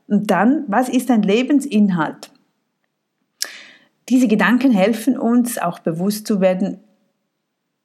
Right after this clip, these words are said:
dass wir eben nur reicher sein, mehr Geld haben, sind wir nicht glücklicher. Aber es hilft uns in der Entscheidung, das zu tun, was wir eben gerne tun. Aber wenn wir jetzt schon, wenn wir kein Geld haben, nicht wissen, was wir gerne machen,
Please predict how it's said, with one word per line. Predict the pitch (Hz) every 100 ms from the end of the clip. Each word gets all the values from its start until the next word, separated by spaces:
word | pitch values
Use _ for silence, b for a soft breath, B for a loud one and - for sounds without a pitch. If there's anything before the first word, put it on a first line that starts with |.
| -
dass | 196 190 185
wir | 165
eben | 208 220 190 - -
nur | 196 214 262
reicher | 160 170 165 208 233 - 202
sein, | - - 208 180 165 202 185
mehr | 175
Geld | 175 175 196
haben, | 196 180 185 214 214 - -
sind | - 220 214 202
wir | 175
nicht | 175 -
glücklicher. | 226 262 262 - 233 - 220 - B B B B
Aber | - 196 -
es | 208 208
hilft | 202 233 254 - -
uns | 214 220 220 214
in | 196
der | 180
Entscheidung, | 175 175 - 165 156 175 214 226 208
das | 165 185 -
zu | -
tun, | 214 - 180 175 196 247 B B B
was | - 151 -
wir | 180
eben | 156 156 160
gerne | 156 156 165 208 214 220
tun. | 233 208
Aber | 156 151
wenn | 160 156
wir |
jetzt | 156 160 208 214 - -
schon, | 175 151 156
wenn | 156
wir | 156
kein | - 190 214
Geld | 208 196 196
haben, | 160 165
nicht | 175 -
wissen, | 208 202 180 156
was | 156
wir | 151
gerne | 147 147 147
machen, | 190 247 - 180 226